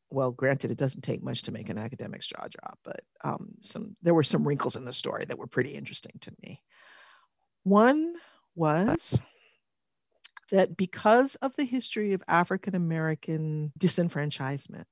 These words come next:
that historically, the only institution in the United States that we have ever been able to lay claim to as a people has been the church. It's the only institution we control. So it's an institution from which we take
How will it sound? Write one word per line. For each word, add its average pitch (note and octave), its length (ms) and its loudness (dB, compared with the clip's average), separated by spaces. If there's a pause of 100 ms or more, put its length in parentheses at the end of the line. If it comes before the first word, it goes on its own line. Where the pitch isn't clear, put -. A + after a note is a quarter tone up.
(720)
that F3+ 180 6
historically, A3+ 880 2
the E3 220 -4
only C4 280 0
institution G#3 1000 -2
in G#3 200 4
the B3+ 60 2
United F3+ 420 2
States D#3+ 440 -2
that - 160 -6
we F#3+ 220 0
have A3+ 220 2
ever F3+ 200 0
been D#3+ 180 0
able D#3+ 280 -2
to - 160 -6
lay D3+ 200 0
claim F#3+ 600 2
to - 320 -8
as D3 200 -6
a - 40 -6
people - 500 -10 (100)
has D#3 200 -4
been C#3+ 260 -2
the C3+ 80 -8
church. - 600 -14 (1000)
It's - 140 -2
the A3 160 8
only A3 200 10
institution G3+ 640 0
we F#3 100 -2
control. - 680 -6 (920)
So G#3 260 6
it's G#3 140 4
an G#3+ 80 2
institution A#3+ 800 2
from G3+ 240 2
which G3+ 320 0
we G#3 140 0
take F#3+ 400 0